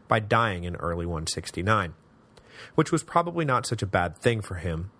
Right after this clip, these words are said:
as tent life along the frozen Danube was nothing, and I mean nothing, like the pleasures he was used to enjoying in Antioch and Rome. With Lucius dead and buried, Marcus returned to the Danube in the autumn of one sixty-nine,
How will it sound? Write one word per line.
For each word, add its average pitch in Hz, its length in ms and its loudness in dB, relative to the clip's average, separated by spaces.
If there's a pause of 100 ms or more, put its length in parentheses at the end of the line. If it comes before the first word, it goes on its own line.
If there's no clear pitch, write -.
as 113 320 2
tent - 280 -2
life 98 320 0
along 98 300 2
the 92 60 -4
frozen 90 440 -2
Danube 95 480 -2 (180)
was 98 160 0
nothing, 104 420 2 (260)
and 95 100 0
I 107 120 2
mean 107 240 0
nothing, 98 400 0 (360)
like 101 160 2
the 113 80 2
pleasures 120 500 2
he 110 100 0
was 104 140 0
used 127 320 -2
to 90 120 -2
enjoying 80 380 -4 (180)
in 95 120 -2
Antioch 92 560 -2
and 78 140 -4
Rome. 90 300 0 (1700)
With 127 140 4
Lucius 147 420 2
dead 113 280 2
and 117 120 -2
buried, 92 360 2 (260)
Marcus 135 420 4
returned 123 400 0
to 123 80 -4
the 120 60 0
Danube 92 540 0
in 90 80 -2
the - 100 -4
autumn 95 260 2
of 95 140 -6
one 87 200 -4
sixty-nine, 90 720 -2